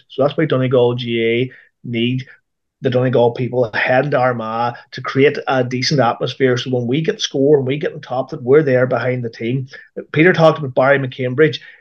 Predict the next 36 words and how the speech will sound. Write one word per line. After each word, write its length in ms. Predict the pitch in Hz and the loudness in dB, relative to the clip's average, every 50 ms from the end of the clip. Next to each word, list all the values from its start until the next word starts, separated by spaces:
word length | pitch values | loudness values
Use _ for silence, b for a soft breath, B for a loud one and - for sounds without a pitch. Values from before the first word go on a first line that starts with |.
| B B - | B B -10
you 260 | - 107 - - 151 | -10 -8 -6 -4 0
know, 300 | 143 139 135 127 127 - - | 2 2 0 0 -2 -2 2
good 240 | 147 147 160 156 | 4 4 4 4
player, 420 | - - 135 131 139 143 143 131 120 | 2 0 2 2 4 4 2 0 -2
came 200 | - - 135 139 | -4 -8 -6 -6
off 200 | 143 151 156 - | -6 -6 -6 -6
the 60 | 156 | -4
bench 240 | - 131 135 139 127 | -2 -2 -2 -2 -4
a 40 | - | -6
couple 200 | - 147 160 139 | -4 -4 -4 -4
of 60 | - | -4
times 300 | 143 135 135 131 123 127 | -4 -4 -4 -4 -4 -2
last 380 | 120 117 120 120 120 - - | -2 -2 -2 -4 -6 -6 -2
year 160 | 143 139 135 131 | 2 2 2 2
for 240 | - - 143 135 | 2 0 2 2
them. 180 | 135 135 123 123 B B B B - | 2 0 -2 -4 B B B B -2
I 80 | 135 | 0
actually 220 | 139 139 - 156 135 | 0 0 -2 -4 -6
came 120 | 139 135 | -6 -6
across 400 | 131 131 - 139 127 131 127 - | -6 -4 0 2 2 2 2 0
him 120 | 139 135 131 | -4 -4 -4
in 80 | 127 | -4
Boston, 420 | 117 - 113 113 127 127 - - 127 | -4 -2 -2 -2 -2 -4 -6 -6 -6
and 100 | 120 127 | -6 -6
he's 140 | 131 131 | -6 -6
playing 160 | - 135 127 123 | -6 -6 -6 -4
for 80 | 131 | -6
Connemara 540 | 131 - - 127 127 123 120 117 117 120 117 | -6 -4 -2 -2 0 0 0 2 2 2 2
Gales. 420 | 104 110 110 117 120 127 123 - b b b b b _ | 0 0 0 0 0 0 -2 -6 b b b b b _
Re-, 240 | - 135 139 135 - - | 2 4 4 4 2 2
really 240 | 139 143 151 156 | 2 4 4 4
good, 320 | 147 151 143 139 135 127 123 - - - - | 4 4 2 2 0 -4 -8 -12 -14 -18 -10
good 260 | - 139 135 127 - | -6 -6 -6 -6 -2
fella, 420 | - 131 120 123 135 135 131 B B B B B - | 0 2 4 4 4 4 2 B B B B B -4
and 100 | 123 127 | -2 -2
he's 180 | 127 127 123 | -2 -2 -4